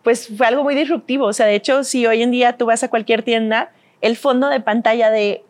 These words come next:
toda, o sea, de todas las tiendas de seven eleven México, o sea, es, es, es una foto de esa tienda. Y los letreros donde buscan gente y así, sigue siendo, ¿no? Y de repente salen posts, o sea, es una, es un proyecto que se hizo, se terminó en el dos mil once.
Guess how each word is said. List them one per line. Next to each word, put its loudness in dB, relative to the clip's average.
toda, 2
o 0
sea, 2
de 2
todas 0
las -2
tiendas -2
de -10
seven -4
eleven 0
México, -2
o 0
sea, 0
es, -2
es, -2
es -4
una 0
foto -2
de 2
esa -4
tienda. -2
Y -2
los 2
letreros 0
donde 0
buscan -4
gente 0
y 2
así, -2
sigue 0
siendo, 0
¿no? -2
Y -2
de 0
repente -2
salen 0
posts, -4
o -6
sea, -4
es -6
una, -2
es -6
un -2
proyecto -2
que -2
se -2
hizo, -2
se -6
terminó 0
en 0
el -2
dos -2
mil -2
once. -4